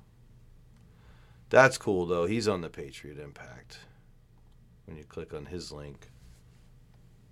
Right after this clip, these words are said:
he's been so far canceled, he doesn't even bother to do a show anymore. He's just like, "I don't want to."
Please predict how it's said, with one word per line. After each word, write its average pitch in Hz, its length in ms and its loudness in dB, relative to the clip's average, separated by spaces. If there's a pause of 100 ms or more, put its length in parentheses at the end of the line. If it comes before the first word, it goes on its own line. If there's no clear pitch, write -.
(2000)
he's 123 400 -12
been 71 220 -14
so 104 280 -4
far 92 280 -4
canceled, 101 480 0
he 87 80 -2
doesn't 92 280 0
even 87 220 0
bother 92 320 6
to 80 80 -2
do 82 160 -2
a 82 60 -2
show 85 200 -2
anymore. 82 320 -2
He's 82 100 -4
just - 180 -2
like, 76 120 -6
"I 76 120 -4
don't 82 160 -2
want 82 200 -6
to." 76 220 -6